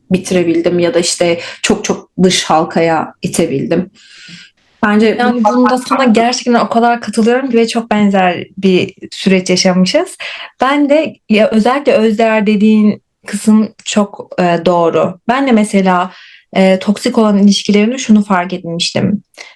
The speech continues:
Speaker 2: Arkadaşlık ilişkilerimde. Yani ve çok uzun ya, yıllar yani on beş yirmi yıllık bir arkadaşlık düşün. Ve fark ettim ki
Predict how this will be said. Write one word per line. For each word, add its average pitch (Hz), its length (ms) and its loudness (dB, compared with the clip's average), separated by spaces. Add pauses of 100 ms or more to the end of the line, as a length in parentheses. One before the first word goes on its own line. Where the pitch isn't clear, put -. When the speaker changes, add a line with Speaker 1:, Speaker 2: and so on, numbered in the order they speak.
(140)
Speaker 2:
Arkadaşlık 190 540 0
ilişkilerimde. 170 960 -2
Yani 220 380 2
ve 285 140 0
çok 285 300 -4
uzun 226 300 4
ya, 220 220 4
yıllar 233 440 2
yani 233 160 0
on 233 220 0
beş 233 220 2
yirmi 226 240 4
yıllık 208 300 0
bir 214 60 0
arkadaşlık 208 680 -4
düşün. 196 300 -4 (680)
Ve 339 300 2
fark 262 400 -2
ettim 359 340 0
ki 370 340 -2